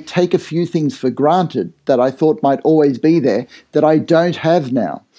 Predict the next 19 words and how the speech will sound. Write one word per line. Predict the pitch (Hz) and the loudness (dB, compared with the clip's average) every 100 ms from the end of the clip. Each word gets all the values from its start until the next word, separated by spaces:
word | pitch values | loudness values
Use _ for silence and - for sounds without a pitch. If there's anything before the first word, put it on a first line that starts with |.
| - - _ _ - | -20 -20 _ _ -2
Because | 165 185 170 131 | 0 2 0 2
the | 170 | 2
unfortunate | 170 - 240 254 185 - | 2 2 2 2 -2 0
thing | 185 | 0
is, | 170 117 | 0 2
wherever | 151 160 175 | 2 2 2
we | 190 202 | 0 0
put | - 185 175 _ _ _ _ - | 2 0 0 _ _ _ _ 0
effort | 190 196 117 - - _ _ _ _ _ | 0 2 -2 -2 -16 _ _ _ _ _
means | 151 165 | -2 2
we | 160 | 2
have | 156 - | 2 -2
to | |
take | 160 165 160 - | -2 0 0 0
effort | 170 170 | 0 2
away | 151 151 | 4 2
from | 147 143 | 2 -4
somewhere | - 160 143 139 143 | -4 -2 0 2 2
else, | 113 - - | 0 -6 -18